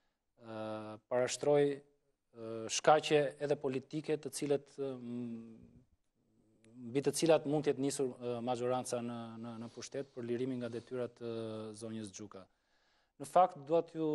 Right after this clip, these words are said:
bëj me dije një gjë që ndoshta kjo mund të jetë e kuptueshme për këdo, edhe pse mund mos ketë,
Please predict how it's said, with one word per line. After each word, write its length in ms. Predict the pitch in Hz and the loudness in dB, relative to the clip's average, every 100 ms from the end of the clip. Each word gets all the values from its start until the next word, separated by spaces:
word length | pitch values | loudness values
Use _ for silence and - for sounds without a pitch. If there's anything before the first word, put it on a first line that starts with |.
| 147 143 127 | 2 2 0
bëj 180 | 113 156 | -2 -2
me 100 | 151 | 0
dije 220 | 120 143 | 0 0
një 140 | 139 131 | 0 0
gjë 180 | 113 139 | 0 -2
që 100 | 123 | -2
ndoshta 300 | 120 135 135 | -4 -2 -2
kjo 140 | - 131 | -4 -6
mund 120 | 123 | -4
të 80 | 131 | -4
jetë 120 | 127 | -4
e 40 | |
kuptueshme 380 | 127 - 135 127 - _ _ _ _ _ - | -8 -8 -10 -10 -14 _ _ _ _ _ 0
për 140 | 127 - | 0 0
këdo, 340 | - 127 139 139 | 0 4 6 6
edhe 100 | 135 | 4
pse 200 | - 135 | 2 0
mund 260 | 131 135 131 | 2 2 0
mos 140 | 127 | 0
ketë, 380 | - 131 - | 2 0 0